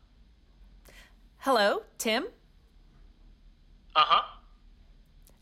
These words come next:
Speaker 1: Hi, my name is Eleanor. I host the podcast Terror in Tinseltown. I'm
Speaker 2: Okay.
Speaker 1: investigating, um, <clears throat> right, uh, I'm investigating the story of Robert Wolen, and I heard that you
Speaker 2: Just
Speaker 1: have
Speaker 2: kidding.
Speaker 1: been in,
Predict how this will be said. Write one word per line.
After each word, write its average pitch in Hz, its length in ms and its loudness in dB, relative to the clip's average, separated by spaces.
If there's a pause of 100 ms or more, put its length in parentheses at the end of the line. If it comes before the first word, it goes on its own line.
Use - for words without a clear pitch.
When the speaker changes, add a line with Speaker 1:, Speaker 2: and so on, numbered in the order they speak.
(260)
Speaker 1:
Hi, 302 480 0
my 233 160 -2
name 262 180 -4
is 220 180 -2
Eleanor. 180 680 0
I 208 160 -2
host 302 280 -8
the 285 60 -8
podcast 190 760 -4
Terror 185 340 -2
in 247 160 -4
Tinseltown. 143 760 -8 (520)
I'm 262 260 -2
Speaker 2:
Okay. 480 120 -8
Speaker 1:
investigating, 185 1040 0 (480)
um, 190 200 -6 (240)
<clears throat> - 40 -8 (200)
right, 208 440 0
uh, 190 260 0 (340)
I'm 233 240 0
investigating 240 760 -2
the 220 60 -2
story 180 440 0
of 165 160 -4
Robert 180 420 -2
Wolen, 180 540 -4 (100)
and 196 260 -2 (100)
I 302 260 -2 (120)
heard 208 340 -2
that 180 220 -6 (100)
you 185 160 -6
Speaker 2:
Just 214 220 2
Speaker 1:
have 339 180 8
Speaker 2:
kidding. 311 120 2
Speaker 1:
been 185 100 -6
in, 175 40 -10